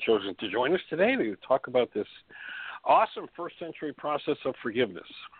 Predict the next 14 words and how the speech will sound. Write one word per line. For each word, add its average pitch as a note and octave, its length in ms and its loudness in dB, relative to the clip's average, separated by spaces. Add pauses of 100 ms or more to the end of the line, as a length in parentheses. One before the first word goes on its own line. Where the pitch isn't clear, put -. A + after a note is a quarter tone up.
(400)
and F2 300 -10 (160)
to, F#2 320 -8
uh, F2+ 180 -4 (880)
to - 80 0 (140)
see E3 200 4
that A#2+ 280 6 (2250)
though B2+ 460 4 (440)
few G3+ 220 4
on F#3+ 140 6
the D3 80 0
planet D#3 480 0
today C#3 240 4
are B2+ 120 8
living B2+ 480 0